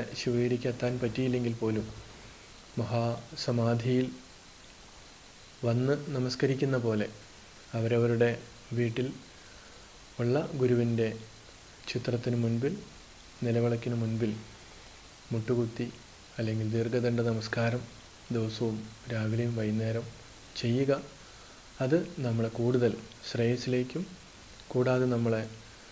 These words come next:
നമ്മുടെ അഹങ്കാരം ഇല്ലാതാക്കാനും നമുക്ക് കിട്ടും. ഗുരുവിൻ്റെ അനുഗ്രഹം നമുക്കുണ്ടാവും. അപ്പൊ ഇതൊക്കെ ഒന്ന് മനസ്സിൽ സൂക്ഷിക്കുക. നമ്മുടെ അടുത്ത ക്ലാസ് നമ്മൾ ഇനി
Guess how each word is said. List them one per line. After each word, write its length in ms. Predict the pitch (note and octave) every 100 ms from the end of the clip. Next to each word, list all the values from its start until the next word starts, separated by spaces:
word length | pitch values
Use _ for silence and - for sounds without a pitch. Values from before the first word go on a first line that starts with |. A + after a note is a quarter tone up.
| - - - -
നമ്മുടെ 400 | B2 A#2+ A#2 A#2 -
അഹങ്കാരം 720 | A#2 C3 C3 C3 B2 B2 A2+
ഇല്ലാതാക്കാനും 840 | A#2+ A#2+ C#3 C#3 A2+ A2 G#2 G#2+ - - - - - -
നമുക്ക് 440 | A#2 G#2+ A2 A2 A2 A2 - - - - - - - - -
കിട്ടും. 280 | A2 D#3+ G#3 - - - - - B2
ഗുരുവിൻ്റെ 340 | A#2 A#2 A2+
അനുഗ്രഹം 400 | G#2+ A2 A#2+ B2+
നമുക്കുണ്ടാവും. 520 | A2+ A2 A2 G#2+ G#2
അപ്പൊ 840 | - - - - - - - - B2+
ഇതൊക്കെ 420 | B2+ A#2+ D3 - - -
ഒന്ന് 160 | B2+ A#2+
മനസ്സിൽ 400 | A#2+ A#2 B2+ B2
സൂക്ഷിക്കുക. 560 | B2 A#2 B2+ C#3 E3+ G#3+ - - - - - - - -
നമ്മുടെ 440 | C#3+ D3 D#3 D#3 D#3+ - - - - C3+
അടുത്ത 300 | C3 C3+ E3+
ക്ലാസ് 480 | D#3+ C3 B2+ - A2 - - - - - - - - - - - B2+
നമ്മൾ 400 | B2 B2 A#2 A2+ -
ഇനി 360 | C3 A#2+ A#2+